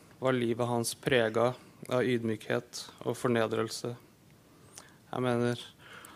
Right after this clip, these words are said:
han kom ikke til verden i herlighet. Han lot seg føde i det stille av en av sine egne syndige skapninger.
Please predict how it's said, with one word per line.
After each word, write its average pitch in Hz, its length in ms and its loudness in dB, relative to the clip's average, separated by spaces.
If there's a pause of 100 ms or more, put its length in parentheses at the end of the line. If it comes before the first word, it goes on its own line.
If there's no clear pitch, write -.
(140)
han 135 120 4
kom 127 200 4
ikke 127 240 2
til 131 160 6
verden 120 520 6
i 131 160 2
herlighet. 117 640 0 (500)
Han 135 160 4
lot 135 160 2
seg 139 160 2
føde 127 480 2
i 127 60 4
det 131 100 0
stille 123 460 0 (200)
av 127 140 4
en 120 240 2
av - 40 -8
sine 123 280 2
egne 113 280 0
syndige 117 520 -2
skapninger. 117 640 -2